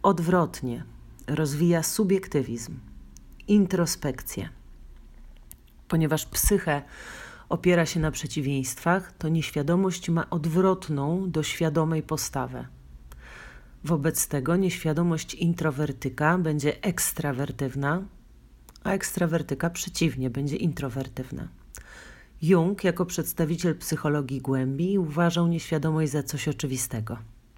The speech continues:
W tamtych czasach psychologii nieświadomość była czymś oczywistym. Na podstawie materiału klinicznego zidentyfikował dwa rodzaje treści nieświadomych,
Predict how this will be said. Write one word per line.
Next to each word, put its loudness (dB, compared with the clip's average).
W -18
tamtych 2
czasach 0
psychologii 0
nieświadomość 0
była 2
czymś -2
oczywistym. -6
Na 4
podstawie 4
materiału 6
klinicznego 2
zidentyfikował 2
dwa 6
rodzaje 4
treści 0
nieświadomych, -2